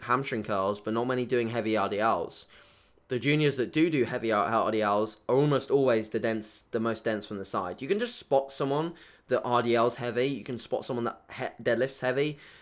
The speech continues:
Um, and you can pick them out amongst the pack. The erectors are just the biggest sign.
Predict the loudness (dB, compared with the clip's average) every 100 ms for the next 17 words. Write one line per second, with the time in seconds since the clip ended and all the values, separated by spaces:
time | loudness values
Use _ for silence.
0 | -6 0 2 2 -2 -6 _ _ -4 -2
1 | -4 -4 -2 -2 0 4 4 4 0 -4
2 | -4 -8 0 2 0 -6 -20 _ 0 2
3 | 2 0 -4 -6 -6 -6 -8 -10 _ -6
4 | -4 -2 -2 -4 -2 0 0 0